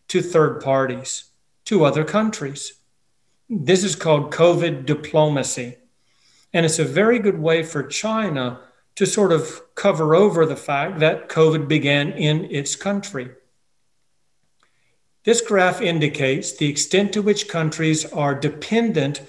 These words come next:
upon China in their supply chains. And as you will note from the colored graph, the United States is at a very high end of the scale, thirty-five percent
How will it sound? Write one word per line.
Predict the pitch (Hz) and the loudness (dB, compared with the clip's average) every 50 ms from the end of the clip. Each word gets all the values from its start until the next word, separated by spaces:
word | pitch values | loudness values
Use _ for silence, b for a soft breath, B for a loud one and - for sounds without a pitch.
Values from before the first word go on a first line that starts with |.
| B B B B B | B B B B B
upon | B 160 156 - 160 160 151 | B 0 2 2 2 2 2
China | 147 - - 175 170 170 175 175 170 170 185 165 | 2 0 0 2 2 2 2 0 0 -2 -4 -4
in | - 165 160 156 156 | -2 0 0 0 0
their | 143 147 143 139 | 0 0 -2 -2
supply | - - 156 156 - - 143 131 131 131 | -2 -4 -6 -6 -6 -4 -4 -2 -2 -2
chains. | 127 127 - - 170 151 135 131 127 131 139 131 - - - _ _ _ _ _ _ _ _ _ _ _ _ _ - | -4 -4 -4 -2 -2 -2 -2 -4 -6 -8 -10 -10 -10 -10 -10 _ _ _ _ _ _ _ _ _ _ _ _ _ -6
And | 151 139 143 | -4 0 0
as | 160 185 202 196 170 | 2 2 2 0 0
you | 196 190 | -2 -2
will | 190 185 | -2 -2
note | 175 165 160 160 160 160 - | 0 2 2 2 2 0 -2
from | - 156 | -4 -4
the | 139 135 | -4 -4
colored | 143 - - 143 135 127 120 123 | -6 -6 -4 -4 -4 -4 -6 -6
graph, | - 185 208 196 180 156 151 139 - - B B B B B B B | -4 -2 0 0 2 0 0 -2 -6 -10 B B B B B B B
the | - 165 | 0 2
United | 160 156 151 156 160 156 | 4 4 4 2 2 0
States | 156 - - 147 143 147 151 - | -2 -2 -2 -2 -2 -2 -2 -2
is | 156 175 | -2 0
at | 190 | 0
a | 180 | 0
very | 147 127 120 143 139 139 151 151 151 | -2 -2 0 2 4 4 4 2 0
high | 147 147 147 143 139 | -2 -4 -4 -4 -2
end | 139 139 135 | -2 -2 -2
of | 135 123 | -4 -4
the | 135 | -4
scale, | 131 - - - 185 180 180 175 | -4 -2 0 2 2 2 2 0
thirty-five | 180 - 165 160 160 160 156 156 - - 147 143 147 147 - | 0 2 2 2 2 2 0 -4 -4 -2 -2 -2 -2 -4 -8
percent | - 151 143 - - 135 135 139 139 | -8 -6 -4 -4 -4 -4 -4 -6 -8